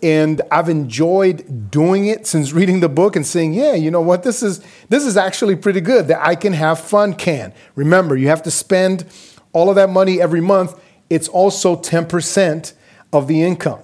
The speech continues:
So we finally get to can number six, which is "I can pay my bills" can. So we have all the other five cans.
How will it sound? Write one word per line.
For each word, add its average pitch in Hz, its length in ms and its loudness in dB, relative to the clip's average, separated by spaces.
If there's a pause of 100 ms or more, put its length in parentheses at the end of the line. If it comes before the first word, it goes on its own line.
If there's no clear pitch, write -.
(640)
So - 160 -2
we 156 120 0
finally 202 380 0
get 170 240 0
to 170 200 -4
can 180 500 -2
number 151 360 0
six, - 920 -2 (540)
which 165 220 0
is 165 240 -2
"I 180 200 2
can 190 200 -4
pay 165 220 0
my 175 200 2
bills" 185 380 0
can. 120 400 -6 (640)
So - 120 -4
we 160 180 2
have 190 320 2 (120)
all 208 280 2
the 214 220 -4
other 202 260 4
five 185 440 0
cans. - 720 -4